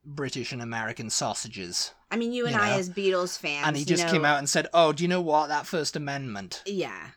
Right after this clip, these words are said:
Speaker 1: it's bonkers." That's what he said.
Speaker 2: But, you know, there was all those years ago, John Lennon was taken out of context with the whole,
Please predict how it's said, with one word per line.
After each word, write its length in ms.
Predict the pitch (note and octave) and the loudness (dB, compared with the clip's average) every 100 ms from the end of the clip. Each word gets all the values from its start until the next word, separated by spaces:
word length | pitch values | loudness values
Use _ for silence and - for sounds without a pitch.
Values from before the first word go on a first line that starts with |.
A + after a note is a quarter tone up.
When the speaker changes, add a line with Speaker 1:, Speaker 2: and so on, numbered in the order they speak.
| - | -10
Speaker 1:
it's 180 | C#3+ D3 | -6 0
bonkers." 760 | C#3+ C3 G#2+ G#2 F#2 F2 - | 2 2 -2 -8 -8 -6 -6
That's 180 | - C3+ | -6 -6
what 100 | C#3 | -6
he 60 | A2+ | -6
said. 380 | - F#2 C2 - | -4 -4 -6 -4
Speaker 2:
But, 140 | B3+ | -4
you 140 | C#4+ D4 | -2 -2
know, 180 | A#3+ A3 | 0 0
there 160 | A3+ | 0
was 140 | A3 - | -2 -4
all 120 | A3 A3+ | -4 -2
those 220 | G#3+ G3+ | -4 -4
years 260 | G#3 F#3+ | -8 -8
ago, 360 | F#3 F3+ D#3+ D#3+ | -10 -8 -6 -6
John 380 | D#3+ F#3 E3 D#3+ | -6 -4 -2 -2
Lennon 440 | D#3 D#3 D3 C#3+ | -6 -6 -8 -8
was 180 | C#3+ C3+ | -10 -10
taken 520 | - C3+ C#3+ C3+ C3 _ | -10 -8 -8 -10 -14 _
out 180 | C#3+ C3+ | -6 -6
of 140 | B2 | -10
context 960 | - B2+ B2 A#2+ A2+ A#2 - - - - - | -12 -12 -12 -12 -12 -12 -14 -16 -14 -16 -12
with 180 | D3+ C#3 | -14 -10
the 80 | C#3+ | -12
whole, 440 | C#3 C#3 C3 C3+ | -8 -6 -4 -6